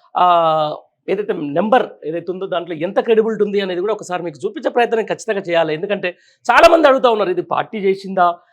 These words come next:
లేకపోతే ఏదైనా ప-, అక్కడ కూర్చొని ఏదో దానికి ఇష్టానుసారంగా ఒక అయ్యేసిండ్రా అనేది ఒకటి ఉంటది కదా, దానికి ఒకసారి మనం క్రెడిబిలిటీ ఏందయ్యా అని చెప్పేసి ఒకసారి వెళ్తే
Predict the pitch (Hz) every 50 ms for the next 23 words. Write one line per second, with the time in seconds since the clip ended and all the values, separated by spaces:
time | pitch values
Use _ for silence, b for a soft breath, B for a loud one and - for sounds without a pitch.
0 | b _ 175 190 202 160 185 180 185 180 170 170 165 160 - - 151 151 151 143
1 | 135 135 135 131 139 139 139 143 - - 139 127 - 175 - 135 185 196 196 254
2 | 247 240 240 226 208 202 202 190 190 175 160 170 175 170 156 170 - - 214 208
3 | 196 190 190 175 180 170 170 160 170 165 156 160 185 185 175 175 180 175 165 160
4 | 165 170 170 B B B B _ _ _ - 202 247 262 247 - 240 - 220 262
5 | - 302 254 214 160 123 139 175 254 233 185 180 196 208 214 208 202 208 196 202
6 | 202 214 220 226 220 214 214 202 151 - 180 180 - 226 285 277 - 247 220 214
7 | 220 208 202 190 180 185 180 180 170 170 175 - 185 170 170 180 151 151 160 170
8 | 160 151 143 - 214 190 151 190 208 -